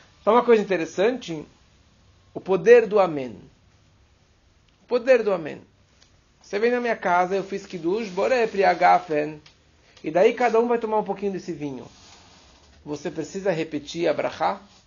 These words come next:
Não. Porque na hora que você falou amém,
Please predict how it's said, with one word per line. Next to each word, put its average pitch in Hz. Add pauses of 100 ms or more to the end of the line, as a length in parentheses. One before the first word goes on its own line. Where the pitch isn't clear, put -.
(920)
Não. - (480)
Porque -
na 151
hora 220
que 214
você 185
falou 165
amém, 165